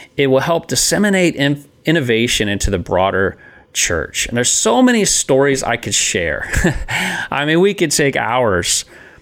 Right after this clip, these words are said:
to share the stories. So let me, instead of that, just direct you to three really incredible resources where you can get a lot of in-depth information on each of these ministries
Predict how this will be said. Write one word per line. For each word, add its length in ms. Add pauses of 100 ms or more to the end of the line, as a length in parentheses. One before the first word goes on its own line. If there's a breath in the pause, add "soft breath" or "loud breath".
(180 loud breath)
to 120
share 300
the 100
stories. 480
So 140
let 160
me, 160
instead 380
of 80
that, 320
just 240
direct 420
you 120
to 100
three 760 (480 loud breath)
really 440
incredible 500
resources 720
where 80
you 40
can 40
get 100
a 60
lot 320
of 80
in-depth 440
information 680
on 160
each 220
of 60
these 220
ministries 720